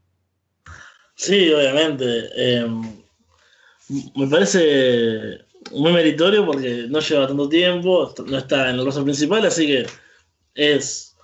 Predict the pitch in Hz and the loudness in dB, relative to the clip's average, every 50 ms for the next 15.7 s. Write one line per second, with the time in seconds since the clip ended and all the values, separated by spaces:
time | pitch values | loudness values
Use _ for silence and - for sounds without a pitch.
0 | _ _ _ _ - 214 202 - 247 220 190 - 202 208 208 - - 156 143 131 | _ _ _ _ 0 0 2 2 2 0 0 0 0 -2 -2 -4 -6 -6 -4 -4
1 | 117 107 - - _ _ _ _ _ _ - - 165 160 160 151 131 131 139 139 | -6 -8 -10 -16 _ _ _ _ _ _ -6 -2 2 2 2 2 0 0 -2 2
2 | 151 143 135 135 127 135 147 143 131 135 123 120 120 113 107 120 131 135 135 127 | 2 4 4 4 2 2 -2 0 0 -2 -2 -2 -4 -6 -4 -2 0 2 2 2
3 | 139 165 160 147 - 170 165 175 - - _ _ _ _ _ _ _ _ _ _ | 2 2 2 2 2 0 0 0 -2 -6 _ _ _ _ _ _ _ _ _ _
4 | _ _ _ - - 135 135 131 127 127 120 117 113 110 110 107 110 110 117 135 | _ _ _ -8 -4 -2 0 2 2 2 2 0 0 -2 -4 -4 -6 -6 -2 0
5 | 156 170 180 185 170 151 147 175 185 180 156 147 131 123 117 110 110 117 123 139 | 2 4 4 4 2 2 2 2 2 2 2 2 0 0 -2 -6 -6 -6 -4 -4
6 | - 151 131 139 139 123 170 170 147 135 131 143 147 147 139 127 113 - 156 175 | -4 -4 -4 -2 -2 0 0 2 2 2 2 2 2 4 2 2 2 2 2 2
7 | 185 156 - - - _ _ _ - - - _ _ - 135 127 117 127 135 143 | 2 0 -2 -8 -16 _ _ _ -20 -20 -20 _ _ -12 -8 -4 0 2 2 2
8 | 135 - 147 135 127 120 117 113 113 110 107 104 98 87 80 - _ _ - - | 2 0 0 0 0 0 -2 -2 -2 -4 -6 -8 -10 -12 -16 -20 _ _ -20 -20
9 | - - - _ _ _ _ _ - 113 135 156 156 - - 151 151 175 214 214 | -20 -20 -20 _ _ _ _ _ -8 -2 0 0 0 2 2 2 4 4 4 2
10 | 202 180 170 180 180 180 175 160 139 135 131 127 - 175 170 160 156 143 127 - | 2 2 2 2 0 0 0 0 0 0 -2 -4 -2 -2 -2 0 0 0 0 -2
11 | 147 131 135 139 151 160 165 170 180 - - - - - - 120 120 131 147 151 | -2 0 2 2 4 4 2 2 0 -2 -6 -16 -18 -14 -10 -8 -6 -4 -2 0
12 | 151 135 123 117 113 117 117 123 123 127 131 139 151 147 151 165 - - - _ | 0 0 0 0 0 0 0 0 0 0 0 2 2 2 2 0 -2 -4 -12 _
13 | _ _ - 120 120 117 113 110 107 104 104 - - 95 - - _ _ _ _ | _ _ -10 -6 -4 -4 -4 -4 -4 -8 -10 -12 -14 -18 -20 -20 _ _ _ _
14 | _ _ _ - - - - 143 139 151 131 - 143 147 151 143 139 143 180 175 | _ _ _ -20 -20 -16 -10 -8 -6 -4 0 2 4 4 4 4 4 2 2 2
15 | - - 123 117 117 117 123 131 143 139 127 113 - | 2 0 -2 -2 -2 -4 -2 -2 0 -2 -2 -4 -6